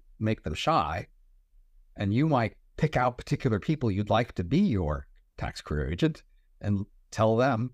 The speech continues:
"Hey, let me tell you a lot about you, and I would like you to be the bid in this auction. I want you to win." And you could influence the auction result by, you know, selectively pitching to particular people. Because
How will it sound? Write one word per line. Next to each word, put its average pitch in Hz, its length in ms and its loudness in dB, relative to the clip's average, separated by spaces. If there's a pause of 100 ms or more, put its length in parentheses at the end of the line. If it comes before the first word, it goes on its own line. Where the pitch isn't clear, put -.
(160)
"Hey, 156 220 0
let 113 160 2
me 113 80 -4
tell - 200 0
you 123 100 2
a - 20 4
lot 104 140 2
about 101 280 2
you, 160 120 2
and 104 120 -2
I 92 100 0
would 107 180 -2
like 107 180 2
you 135 160 0
to 120 80 -2
be 104 140 0
the 98 100 -8
bid 107 200 -2
in 104 60 -4
this 98 140 -8
auction. 92 320 -2
I 101 80 0
want 110 180 -2
you 120 120 0
to 104 80 0
win." 143 340 0 (720)
And 117 180 0
you 110 140 0
could 123 360 -2
influence 160 500 2
the 101 120 0
auction 95 540 0
result 92 480 0
by, 78 320 -2 (800)
you 80 100 -6
know, 67 80 -2
selectively 90 800 -2 (280)
pitching 98 400 0
to - 80 -6
particular - 360 -4
people. - 340 0 (140)
Because 113 320 -2